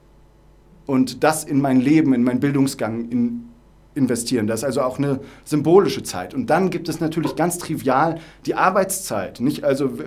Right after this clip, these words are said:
wenn ich ein Produkt kaufe, dann hat das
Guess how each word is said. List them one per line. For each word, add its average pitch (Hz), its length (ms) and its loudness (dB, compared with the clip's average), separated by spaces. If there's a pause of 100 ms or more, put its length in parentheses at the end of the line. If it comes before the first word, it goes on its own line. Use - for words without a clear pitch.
wenn 135 140 2
ich - 200 -6 (180)
ein 135 140 0
Produkt 147 400 -2
kaufe, 139 440 0
dann 139 260 -2 (380)
hat - 280 -4 (260)
das - 380 -2